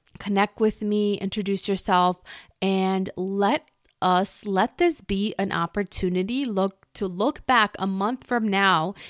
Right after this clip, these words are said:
and be really glad about the cha-,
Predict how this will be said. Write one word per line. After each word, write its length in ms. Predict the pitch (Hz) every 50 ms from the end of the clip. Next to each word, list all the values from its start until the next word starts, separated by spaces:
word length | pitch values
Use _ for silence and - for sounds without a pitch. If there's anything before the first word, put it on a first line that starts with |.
| - -
and 160 | - 202 202
be 240 | 190 208 208 214 - -
really 480 | - 185 202 208 226 226 233 247 262 269
glad 640 | 226 - - 196 185 190 180 185 185 202 226 247
about 420 | - 196 175 190 185 175 175 175 -
the 100 | - 185
cha-, 360 | - - 185 180 175 190 -